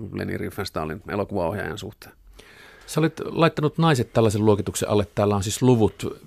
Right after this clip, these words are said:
Speaker 2: viisi kappaletta kuin ihailijat ja sitten on sotilaat, jossa on ammattisotilaita, jo, muun muassa Erwin Rommel. Ja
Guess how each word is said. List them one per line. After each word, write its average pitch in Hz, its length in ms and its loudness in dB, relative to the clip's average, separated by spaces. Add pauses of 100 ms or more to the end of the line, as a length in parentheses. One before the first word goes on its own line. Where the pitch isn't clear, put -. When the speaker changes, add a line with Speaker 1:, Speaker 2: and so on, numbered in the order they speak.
Speaker 2:
viisi 120 200 4
kappaletta - 520 -2
kuin 104 180 -2
ihailijat 98 640 2
ja 92 60 -4
sitten - 300 -4
on 92 60 0
sotilaat, 117 600 4
jossa 95 300 0
on 107 60 2
ammattisotilaita, 95 1000 2
jo, 92 140 0
muun 104 180 0
muassa 95 320 -2
Erwin 98 240 2
Rommel. 98 460 4 (920)
Ja 95 440 4